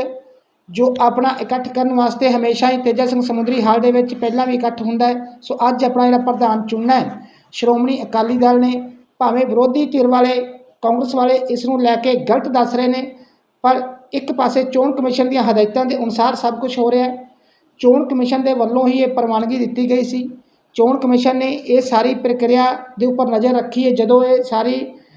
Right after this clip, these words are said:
ਭਰਤੀ ਸ਼ੁਰੂ ਹੋਈ ਹੈ। ਸੋ ਦੂਸਰੇ ਪਾਸੇ ਸ਼੍ਰੀ ਅਕਾਲ ਤਖਤ ਸਾਹਿਬ ਦੇ ਵੱਲੋਂ ਵੀ ਇਸ ਭਰਤੀ ਦੇ ਉੱਪਰ ਹਮੇਸ਼ਾ ਹੀ ਆਪਣੇ ਵੱਲੋਂ ਜਿਹੜਾ ਹੱਥ ਰੱਖਿਆ ਹੋਇਆ ਸੀ ਔਰ ਹਰੇਕ ਵਾਰੀ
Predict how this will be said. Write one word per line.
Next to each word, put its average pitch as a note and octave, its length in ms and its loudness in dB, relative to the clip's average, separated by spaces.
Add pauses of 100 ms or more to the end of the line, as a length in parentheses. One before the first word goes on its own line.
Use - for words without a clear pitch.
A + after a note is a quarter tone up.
(400)
ਭਰਤੀ A3 280 0
ਸ਼ੁਰੂ B3 260 2
ਹੋਈ B3 280 4
ਹੈ। D#3 80 2 (340)
ਸੋ - 180 0
ਦੂਸਰੇ A#3+ 320 0
ਪਾਸੇ B3 340 0
ਸ਼੍ਰੀ B3+ 220 0
ਅਕਾਲ A#3+ 280 0
ਤਖਤ B3 200 -4
ਸਾਹਿਬ B3+ 240 0
ਦੇ C4 100 2
ਵੱਲੋਂ B3 260 2
ਵੀ B3+ 120 0
ਇਸ A#3+ 260 0
ਭਰਤੀ B3 360 -2
ਦੇ B3+ 80 -2
ਉੱਪਰ B3 320 0 (380)
ਹਮੇਸ਼ਾ A3 320 2
ਹੀ C#4 140 0 (140)
ਆਪਣੇ A#3 280 0
ਵੱਲੋਂ B3+ 320 2
ਜਿਹੜਾ B3 220 2
ਹੱਥ A3+ 240 -2
ਰੱਖਿਆ B3 300 -2
ਹੋਇਆ B3 180 4
ਸੀ B3 180 -4 (420)
ਔਰ B3 220 2 (500)
ਹਰੇਕ B3+ 340 4
ਵਾਰੀ C4 240 2